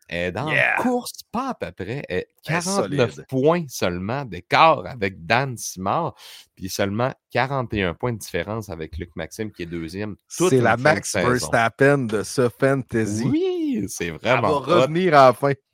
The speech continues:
Speaker 1: Euh, P O Gagnon qui a dépassé le gars qui course pour la quatrième place, donc le gars qui court cinq.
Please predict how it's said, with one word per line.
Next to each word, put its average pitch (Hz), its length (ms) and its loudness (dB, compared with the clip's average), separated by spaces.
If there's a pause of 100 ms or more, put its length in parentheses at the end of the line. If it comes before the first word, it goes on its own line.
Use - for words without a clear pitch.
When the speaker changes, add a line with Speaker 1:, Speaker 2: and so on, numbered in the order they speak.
(500)
Speaker 1:
Euh, 92 220 2
P 113 180 2
O 147 100 4
Gagnon 143 380 2
qui - 80 -6
a 104 60 -2
dépassé 101 480 2
le 123 100 0
gars 104 220 2
qui - 200 -18
course 127 300 -4
pour 104 120 0
la 90 100 -2
quatrième 90 460 -6
place, 113 300 -4
donc 92 220 -4
le 90 60 -4
gars 92 140 -6
qui - 120 -16
court - 200 -8
cinq. 147 640 -2